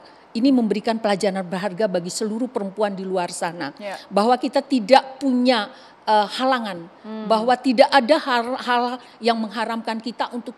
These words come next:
Speaker 1: berkata tidak pada sesuatu yang tidak sesuai dengan hati kita.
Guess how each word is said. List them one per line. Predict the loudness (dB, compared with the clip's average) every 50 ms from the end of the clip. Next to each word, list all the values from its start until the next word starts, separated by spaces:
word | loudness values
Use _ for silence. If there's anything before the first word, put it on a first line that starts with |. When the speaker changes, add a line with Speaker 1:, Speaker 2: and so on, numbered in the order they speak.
| -16
Speaker 1:
berkata | -8 -8 -8 -6 -2 -2 -2 0 0 -2
tidak | -4 -4 -4 -4 -2 0 2 2 0 0 -2 -8 -20 -20 -10 -4
pada | -4 0 0 0
sesuatu | 0 0 -2 -4 -4 -4 -4 -4 -4 -6 -6 -2
yang | -2 -2 -2 -2 -2
tidak | 0 0 0 0 -2 -6
sesuai | -8 -10 -10 -8 -6 -6 -6
dengan | -6 -6 -8 -8
hati | -8 -10 -12 -12 -14
kita. | -14 -14 -12 -12 -12 -12